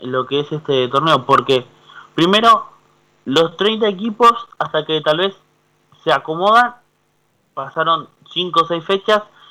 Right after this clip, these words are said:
entonces esas cinco o seis fechas las pueden dejar de lado. Lo mismo cuando haya en estos momentos Copa Libertadores, tal vez los grandes o los que estén en, en las copas pueden dejar de lado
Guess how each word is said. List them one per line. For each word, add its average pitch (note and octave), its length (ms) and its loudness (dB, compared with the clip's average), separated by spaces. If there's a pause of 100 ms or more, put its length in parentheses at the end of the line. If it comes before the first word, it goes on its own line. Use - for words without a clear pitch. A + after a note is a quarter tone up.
(160)
entonces F3+ 560 -2 (280)
esas F3 240 -6
cinco G3 240 0
o F#3 80 4
seis F3 200 -4
fechas F#3+ 300 0
las D3+ 160 2
pueden E3+ 220 2
dejar C#3+ 280 -2
de C#3 100 -4
lado. C3 340 4
Lo B2+ 120 4
mismo F#3+ 320 0 (380)
cuando D3 420 4
haya C#3+ 880 -2 (600)
en B2+ 120 -10
estos D3+ 280 -4
momentos D3 500 0 (480)
Copa D3+ 680 4
Libertadores, D3 600 0 (380)
tal C3 140 0
vez D3+ 120 0
los D#3+ 180 0
grandes E3 380 -2
o C#3+ 60 -2
los C3+ 120 -2
que B2+ 60 -12
estén E3+ 280 -4
en, D#3 340 -10
en C3 380 -6
las B2 160 -2
copas F#3 400 2 (520)
pueden G#3+ 320 0
dejar G#3+ 320 0
de F3 120 -2
lado C3+ 680 2